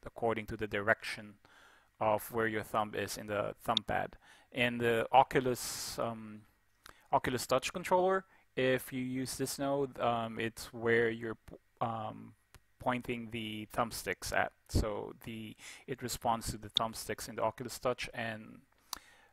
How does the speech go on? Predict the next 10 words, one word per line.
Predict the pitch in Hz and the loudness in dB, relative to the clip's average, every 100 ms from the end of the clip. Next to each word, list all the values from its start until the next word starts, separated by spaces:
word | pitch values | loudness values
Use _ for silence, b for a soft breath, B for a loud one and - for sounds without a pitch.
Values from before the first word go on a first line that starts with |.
| B _ - | B _ -10
similar | - 147 135 123 | 0 0 2 0
to | - 120 113 | -2 -6 -4
the | 110 | 0
Vive | 113 110 | 0 0
controller, | 113 113 107 107 | -4 -6 -4 -4
it | 104 | -6
moves | 107 110 - - | -10 -10 -12 -12
the, | - 107 101 101 101 104 98 | -10 -8 -8 -10 -12 -8 -6
um, | 98 104 - | -6 -8 -12
pawn | - 110 104 | -4 -2 -2